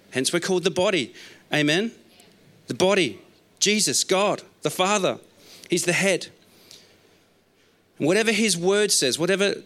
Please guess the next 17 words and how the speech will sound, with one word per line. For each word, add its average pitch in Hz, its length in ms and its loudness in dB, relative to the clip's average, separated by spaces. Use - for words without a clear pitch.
the 185 100 2
word, 160 520 2
Jesus 175 520 2
says, 139 440 0
he 160 120 0
communicates 165 680 2
us 156 220 0
and 139 100 -2
directs. 139 320 -2
It's 156 180 -4
for 170 380 0
our 160 320 2
purpose, - 840 -4
not 151 340 -2
someone 180 440 2
else's 165 320 0
purpose, 139 340 -6